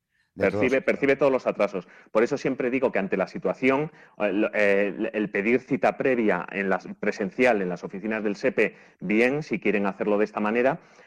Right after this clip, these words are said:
Speaker 1: pero también se han abierto varios canales para poder presentar tanto solicitudes o incluso dentro de la sede del sepe, en determinadas situaciones, siempre que cumpla los requisitos y además tenga certificado digital o D N I electrónico,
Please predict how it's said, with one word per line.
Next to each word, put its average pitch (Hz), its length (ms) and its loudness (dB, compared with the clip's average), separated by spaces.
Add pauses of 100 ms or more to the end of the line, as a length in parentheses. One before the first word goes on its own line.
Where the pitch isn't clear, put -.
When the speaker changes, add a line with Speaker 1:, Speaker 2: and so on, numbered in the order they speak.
Speaker 1:
pero 110 220 4
también 113 340 2
se - 100 -10
han 113 80 -2
abierto 113 540 0
varios 104 480 0
canales 113 420 -2
para 98 220 -4
poder 101 360 -2
presentar 107 760 -2 (300)
tanto 101 280 0
solicitudes 127 760 -2
o 107 80 -4
incluso 101 440 -4
dentro 113 360 0
de 98 160 0
la 90 140 -2
sede 113 240 -4
del 110 180 -2
sepe, 135 460 -6 (400)
en 113 100 0
determinadas 107 540 2
situaciones, 127 500 -2
siempre 95 300 -6
que 95 120 -2
cumpla 98 220 -2
los 95 140 0
requisitos 101 480 -6
y - 20 -10
además 90 300 -6
tenga 104 260 -2
certificado 95 540 -4
digital 98 460 -2
o 90 40 -2
D 90 80 -4
N 104 140 -2
I 107 80 0
electrónico, 113 580 -4